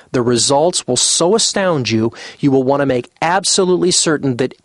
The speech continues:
every person on your team has access to this information, and of course, they can acquire it through nexera dot com. So how do you get better every day? Well, remember what I mentioned early on in our conversation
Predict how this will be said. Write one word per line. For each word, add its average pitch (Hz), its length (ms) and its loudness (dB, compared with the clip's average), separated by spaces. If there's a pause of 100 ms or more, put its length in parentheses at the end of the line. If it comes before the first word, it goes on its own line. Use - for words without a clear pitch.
every 185 560 2
person 160 440 -2
on 135 260 0
your 117 220 0
team 139 540 -2 (280)
has 123 320 -2
access 147 520 0
to 156 100 -2
this 135 240 0
information, 135 720 0 (260)
and 123 140 -2
of - 80 -12
course, 135 280 0
they 123 120 -2
can 131 140 -4
acquire 131 380 -2
it - 120 -4
through 131 440 0 (280)
nexera 120 520 -2
dot 113 300 -4
com. 123 380 -2 (640)
So 160 160 0
how 165 280 0
do 165 400 2
you 127 420 2
get 175 240 -4
better 147 300 0
every 151 200 -2
day? 139 320 -2 (680)
Well, 170 100 4
remember 196 320 0
what 196 160 2
I 170 60 2
mentioned 160 520 0
early 151 360 2
on 139 200 2
in 131 120 -2
our 127 100 0
conversation 139 840 -2